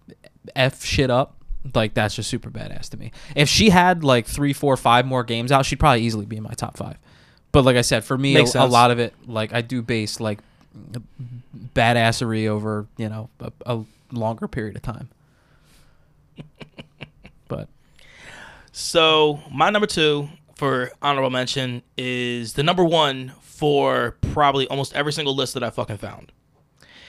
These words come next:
Speaker 2: and it's Lara Croft. Now, I didn't play many Tomb Raider games, whether it's the old, you know, I mean, whether it's the old gen stuff that we, you know, I mean, that we knew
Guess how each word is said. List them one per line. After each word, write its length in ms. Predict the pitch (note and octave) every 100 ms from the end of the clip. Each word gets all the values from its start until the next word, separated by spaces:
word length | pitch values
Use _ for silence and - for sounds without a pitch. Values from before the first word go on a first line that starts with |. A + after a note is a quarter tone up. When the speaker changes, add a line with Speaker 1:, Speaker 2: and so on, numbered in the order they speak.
| - _ -
Speaker 2:
and 300 | C3+ B2+ B2+
it's 180 | B2 -
Lara 240 | B2 A#2
Croft. 320 | - A2+ - - _ _ _ _ _ _ _ _ _ _ _ - - - _ _
Now, 320 | D#3 D#3+ D3+ -
I 100 | G#3
didn't 240 | C4 A3
play 260 | - G3+ G3+
many 240 | G3 G3
Tomb 280 | E3+ F#3 F3+
Raider 200 | F3+ F3+
games, 640 | F3 F3+ F3 F3 - - - - -
whether 220 | C#3 D3
it's 100 | C#3
the 80 | C#3+
old, 340 | D3+ D3+ D3+ D#3
you 60 |
know, 20 | D3+
I 20 |
mean, 80 | C#3+
whether 120 | C#3
it's 60 | B2+
the 40 |
old 200 | D3+ E3+
gen 180 | D3+ D#3
stuff 240 | D3 E3+ D3
that 140 | B2
we, 280 | C#3+ D3+ C#3+
you 80 | C3+
know, 0 |
I 0 |
mean, 80 | B2+
that 80 | A#2+
we 200 | C#3 C#3
knew 420 | C3+ C3+ C3+ C3+